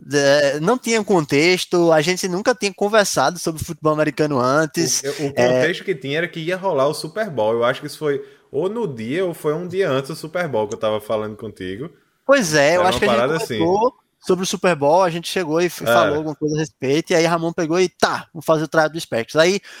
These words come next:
Speaker 1: vamos lá, qual era a minha perspectiva na época? Eu já conhecia o João Pessoa Spectros desde a época da escola, é, então ali perto de quando o Spectros,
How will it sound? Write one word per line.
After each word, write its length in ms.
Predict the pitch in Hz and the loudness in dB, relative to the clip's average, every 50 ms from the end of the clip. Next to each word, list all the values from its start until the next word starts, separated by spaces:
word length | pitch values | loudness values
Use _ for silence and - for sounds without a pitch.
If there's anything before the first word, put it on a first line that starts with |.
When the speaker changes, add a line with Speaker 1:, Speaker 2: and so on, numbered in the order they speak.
| - _ - | -20 _ -8
Speaker 1:
vamos 180 | 185 208 202 165 | -2 2 4 4
lá, 220 | 127 107 104 120 | 4 2 0 -4
qual 180 | _ - 180 196 | _ 0 2 2
era 80 | 214 | 2
a 20 | 208 | 2
minha 140 | 202 202 | -2 -2
perspectiva 520 | 190 202 190 - - 180 - - 165 156 170 | -2 -2 -4 0 -2 -4 -2 -2 -4 -4 0
na 160 | 175 180 156 | 2 2 2
época? 380 | 131 123 117 _ - - 104 - | 2 -2 -4 _ -6 -8 -6 0
Eu 180 | 160 175 190 185 | 2 4 4 4
já 120 | 180 196 | 4 2
conhecia 640 | 190 - 190 214 262 - - - - 147 175 208 294 - | 0 0 -2 -2 -2 -2 -2 -4 -2 0 -2 -2 -2 -4
o 100 | 175 151 135 | -8 -6 -4
João 120 | 139 139 | -4 -4
Pessoa 240 | - 147 135 - 156 | -4 -6 -6 -4 -4
Spectros 640 | - - - 117 113 139 _ - 180 - - - - | -6 -4 -2 -2 -2 -2 _ -6 -12 -12 -10 -12 -10
desde 440 | 131 131 147 165 180 - - - 180 | 0 2 4 4 4 4 2 4 4
a 40 | 165 | 4
época 200 | 160 - - 156 | 4 2 0 -2
da 100 | 151 147 | -2 0
escola, 480 | 156 - - - 127 117 120 143 - - _ - - - - - _ _ | -2 -2 -2 0 0 0 0 0 -2 -8 _ -20 -20 -20 -20 -20 _ _
é, 280 | - 113 110 110 113 | -6 -4 -2 -2 -2
então 280 | 120 123 - 170 180 180 | -2 0 2 4 4 4
ali 160 | 180 185 180 | 4 4 2
perto 320 | - - 170 180 208 226 208 | 2 2 2 2 2 2 -4
de 80 | 208 196 | -4 0
quando 220 | - 190 185 180 | 0 0 2 2
o 60 | 185 | -2
Spectros, 640 | 180 - - 160 156 _ - 160 156 139 - - - | -4 0 -2 -2 -2 _ -2 -4 -4 -2 -4 -6 -10